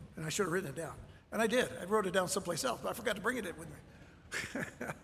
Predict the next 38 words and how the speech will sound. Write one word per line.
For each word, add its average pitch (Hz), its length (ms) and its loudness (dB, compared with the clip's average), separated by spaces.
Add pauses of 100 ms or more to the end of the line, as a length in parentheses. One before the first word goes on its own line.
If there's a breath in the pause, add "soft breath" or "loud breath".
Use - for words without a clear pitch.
(800 loud breath)
But 226 120 8
it 220 40 10
has 262 220 10
to 247 80 2
do 247 80 6
with 233 120 6
the 226 60 6
dumbing 202 300 6
down 185 200 4
of 190 100 -2
our, 220 160 0
of, 180 240 -4
of 180 240 -2
our, 180 360 0
uh, - 1160 -10
educational 190 500 -2
system, - 380 -6 (1600)
a-, - 220 -2
and 185 100 2
many 185 220 4
other 165 140 0
books. - 480 -4 (2000)
But 180 80 0
one 294 140 10
of 349 60 10
the 247 40 8
key 285 220 8
building 240 340 10
blocks 196 320 6
aimed 220 240 6
at 196 140 4
this 190 160 4
goal 202 420 4 (1500)
was 208 160 8
the 214 80 8
removal 220 420 8
of - 160 0
prayer 185 460 4